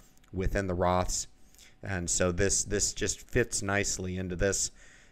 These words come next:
aspect of the taxable brokerage. And then what I was talking about with the utilities holdings, Duke really does anchor my desire to have some,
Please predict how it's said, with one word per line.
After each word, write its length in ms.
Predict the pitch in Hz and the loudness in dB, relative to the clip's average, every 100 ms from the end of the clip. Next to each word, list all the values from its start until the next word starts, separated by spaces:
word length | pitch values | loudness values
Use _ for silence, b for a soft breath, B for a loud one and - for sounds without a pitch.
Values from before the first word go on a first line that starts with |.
| B | B
aspect 720 | 98 98 92 - 95 87 - | 6 6 6 4 4 4 2
of 200 | 87 80 | -4 -4
the 180 | 90 90 | -4 -2
taxable 500 | - 101 92 92 87 | 2 2 2 0 -4
brokerage. 640 | 80 90 95 95 90 80 | 0 2 2 0 -4 -4
And 120 | 90 95 | -6 -4
then 120 | 104 | 0
what 100 | 104 | 2
I 80 | 104 | 2
was 140 | 95 | 2
talking 380 | 120 123 - 104 | 4 4 2 0
about 280 | 95 98 92 | 4 4 4
with 180 | 95 | -2
the 80 | - | -4
utilities 600 | 87 85 117 131 131 90 | -6 -4 0 2 2 0
holdings, 640 | - 98 87 90 90 - - B B B B B - 95 | 0 0 0 -2 -2 -8 -12 B B B B B -12 -4
Duke 320 | 87 127 131 95 | 2 4 4 -2
really 380 | 95 123 120 90 | 2 4 4 2
does 440 | 90 107 107 - - | 2 4 4 2 -2
anchor 600 | 104 117 117 95 92 90 b b b b b - | 0 0 0 0 0 -2 b b b b b -12
my 280 | 95 98 107 | -2 0 2
desire 580 | 104 90 95 104 107 92 | 0 2 2 4 2 0
to 160 | 85 | -2
have 320 | 85 98 98 | -2 -2 -2
some, 560 | - - 92 92 90 | -4 -4 -2 -2 -4